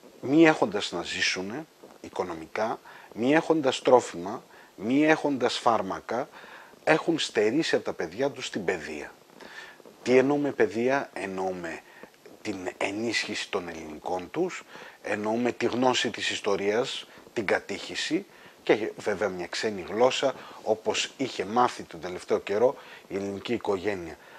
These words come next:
Αυτό είναι ένα πρόβλημα που με τον Αρχιεπίσκοπο το διαπιστώνουμε καθημερινά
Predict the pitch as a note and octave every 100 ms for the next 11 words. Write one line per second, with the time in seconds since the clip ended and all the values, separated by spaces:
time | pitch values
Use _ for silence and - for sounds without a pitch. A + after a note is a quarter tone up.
0 | - - - - - - C#3+ D#3 D#3 C#3+
1 | - B2 B2+ C3 B2+ B2 G#2 G2+ A2 G2+
2 | F2 B2 A#2 - A#2 A#2 G#2+ G2 - -
3 | A#2 A2+ A2 - - - D#3+ D#3 F3 A3